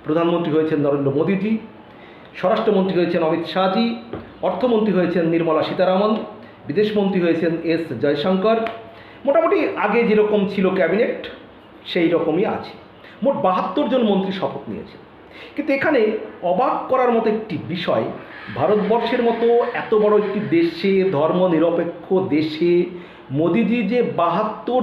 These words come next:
জনের মন্ত্রিসভা করেছেন, তাতে একজন মুসলিম ক্যান্ডিডেট, মুসলিম মন্ত্রী নেই। মোদিজি, আপনি তো বলেন আপনি কখনো হিন্দু মুসলিম করেন না, তাহলে কেন আপনার মন্ত্রিসভায়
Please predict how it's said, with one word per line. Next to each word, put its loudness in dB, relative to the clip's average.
জনের 4
মন্ত্রিসভা 0
করেছেন, 2
তাতে -2
একজন 0
মুসলিম -2
ক্যান্ডিডেট, 0
মুসলিম 0
মন্ত্রী 2
নেই। 0
মোদিজি, -6
আপনি -6
তো 0
বলেন 2
আপনি 0
কখনো 0
হিন্দু 0
মুসলিম 0
করেন 2
না, -4
তাহলে -2
কেন 0
আপনার -2
মন্ত্রিসভায় -2